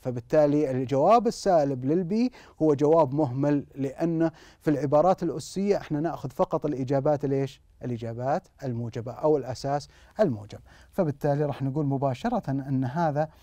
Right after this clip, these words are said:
يساوي صفر فاصلة ستة بهذا الشكل، وبالتالي لو جيت أكتب العبارة بقول واي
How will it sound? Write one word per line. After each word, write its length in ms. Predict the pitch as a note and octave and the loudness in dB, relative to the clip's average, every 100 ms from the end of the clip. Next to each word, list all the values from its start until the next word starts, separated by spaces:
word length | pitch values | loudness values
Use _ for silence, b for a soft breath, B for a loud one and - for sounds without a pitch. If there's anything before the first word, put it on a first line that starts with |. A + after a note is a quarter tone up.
| b b | b b
يساوي 440 | D3 B2 D3+ C#3+ C#3+ | -6 2 2 2 0
صفر 360 | - C#3+ C3+ | -4 -6 -4
فاصلة 600 | - C3 C3 C3+ C3+ D3+ E3+ b b _ | -2 -2 -2 -2 -2 -2 -4 b b _
ستة 360 | - D3+ - | -8 -8 -6
بهذا 380 | B2 A2+ B2+ B2 | -6 -4 -2 -4
الشكل، 420 | A#2 - F3+ C#4 | -6 -8 -6 -2
وبالتالي 480 | D4 B3+ G#3 G#3 F#3 | -2 -2 0 0 0
لو 80 | F3 | 0
جيت 220 | D#3+ F#3 | -2 -2
أكتب 260 | E3+ - D#3 | -4 -4 -6
العبارة 360 | D3 D3+ D#3+ | -4 0 2
بقول 340 | D3 C#3 C#3 C3+ | 2 -2 -2 0
واي 640 | C#3+ C#3+ C#3+ D#3 F3+ A#3+ | 2 2 2 2 0 -2